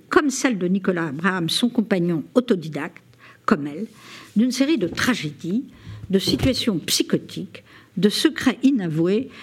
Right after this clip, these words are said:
et de dissimulations permanentes sur leur origine, leur diplôme et leur état civil. Née à Budapest en dix-neuf cent vingt-cinq,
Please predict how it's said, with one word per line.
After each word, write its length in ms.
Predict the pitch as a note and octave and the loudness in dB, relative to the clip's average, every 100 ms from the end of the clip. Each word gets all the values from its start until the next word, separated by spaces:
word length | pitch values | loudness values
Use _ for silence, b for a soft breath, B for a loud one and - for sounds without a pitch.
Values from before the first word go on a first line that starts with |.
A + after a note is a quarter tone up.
| B | B
et 120 | - A#3 | 2 2
de 160 | A3 | 4
dissimulations 760 | F#3+ C4 - G#3+ F#3+ F3 - A#3+ | 2 2 2 2 2 0 2 0
permanentes 640 | - B3+ G#3 F3+ G#3+ C4 | 2 2 2 0 2 2
sur 180 | C4 A#3 | 2 2
leur 180 | F#3+ F3 | 2 2
origine, 520 | A3+ G3 D#3+ G3+ B3 | 2 2 2 2 2
leur 140 | G#3 F3 | 0 0
diplôme 420 | E3+ - G3 G#3+ | -2 0 0 2
et 60 | |
leur 100 | F3 | 2
état 180 | F#3+ F#3+ | 0 0
civil. 320 | G#3 - - - - _ - - B B B B B B B | -2 -2 -10 -18 -20 _ -20 -20 B B B B B B B
Née 100 | B3 | 2
à 60 | C#4+ | 2
Budapest 760 | G#3 A3 G3+ - F4+ - - - - - | 0 0 0 0 -2 -4 -6 -8 -10 -6
en 80 | - | -2
dix-neuf 300 | F#3+ F3 F3 | 0 0 -2
cent 120 | - | 0
vingt-cinq, 520 | D3 A3+ A3+ - D3+ | 2 2 2 -2 -4